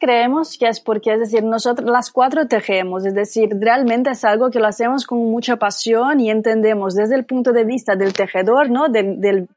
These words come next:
visitante de la feria, y yo creo que podemos tras-, eh, transmitir esto. Y entonces ya hacemos todo con mucho cuidado, mucho cariño. También, como dije,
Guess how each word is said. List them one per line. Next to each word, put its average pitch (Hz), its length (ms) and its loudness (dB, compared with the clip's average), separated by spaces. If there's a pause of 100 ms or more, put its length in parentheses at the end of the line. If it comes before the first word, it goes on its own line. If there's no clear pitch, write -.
(320)
visitante 233 720 0
de 202 100 0
la 196 120 0
feria, 262 600 0 (880)
y 254 120 4
yo 247 120 6
creo 254 220 2
que 269 100 -6
podemos 254 440 0
tras-, 247 380 -2
eh, 208 240 4
transmitir 220 640 2
esto. 180 460 -2
Y 202 100 2
entonces 226 480 0
ya 240 140 2
hacemos 240 340 -2
todo 247 220 2
con 226 120 0
mucho 240 300 -2
cuidado, 247 460 2
mucho 233 260 -4
cariño. 262 500 0
También, 220 260 -2
como 233 220 -2
dije, 214 440 -2